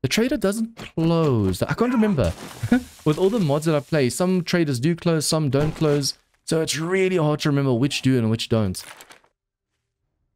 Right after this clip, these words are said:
Do we even have the Gravedigger mod on over here? But I need to do more block damage. Mining tools. I need to... See, the more we dig right now, the more we'll be able to go and mine into this.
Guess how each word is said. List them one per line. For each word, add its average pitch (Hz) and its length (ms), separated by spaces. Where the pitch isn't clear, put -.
Do 120 60
we 131 80
even 156 120
have 147 120
the 135 40
Gravedigger 120 460
mod 110 200
on 110 100
over 110 100
here? 110 80
But 92 140
I 117 60
need 127 140
to 156 60
do 147 140
more 120 180
block 113 380
damage. 98 500
Mining 131 300
tools. 135 340
I - 80
need 135 180
to... 175 220
See, 180 160
the 175 100
more 151 200
we 214 100
dig 139 280
right 123 200
now, 113 100
the 113 80
more 127 140
we'll 135 60
be 131 100
able 117 140
to 117 80
go 110 60
and 107 100
mine 101 180
into 95 180
this. 85 360